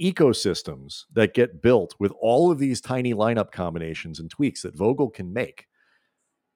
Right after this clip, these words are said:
they're all their own little, like I said, li-, like, like, little ecosystems. And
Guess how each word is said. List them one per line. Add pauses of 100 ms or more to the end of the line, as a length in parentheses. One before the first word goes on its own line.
(200)
they're
all
their
own
little,
like
I
said,
li-,
like,
like,
little
ecosystems.
And